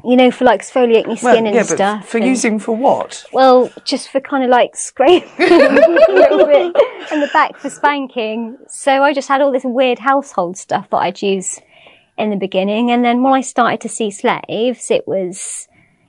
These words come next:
Speaker 1: it was because I got to know them really well and I felt comfortable enough to meet them in the flesh.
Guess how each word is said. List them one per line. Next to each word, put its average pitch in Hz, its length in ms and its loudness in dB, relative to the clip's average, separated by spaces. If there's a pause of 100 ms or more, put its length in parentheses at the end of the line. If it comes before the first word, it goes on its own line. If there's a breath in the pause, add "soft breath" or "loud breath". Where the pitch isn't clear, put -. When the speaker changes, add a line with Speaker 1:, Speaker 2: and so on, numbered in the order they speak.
Speaker 1:
it 233 140 4
was 233 100 -4
because - 500 -10 (480)
I 247 60 -4
got - 220 -4
to - 100 -6
know 226 80 2
them 202 140 -4
really 196 180 -6
well 185 500 0
and 233 80 -8
I 214 40 -2
felt 220 260 0
comfortable 214 480 -8
enough 208 260 -6
to - 120 -12
meet 208 220 -10
them 190 280 -8 (260)
in 214 140 -4
the 196 60 -6
flesh. - 840 -8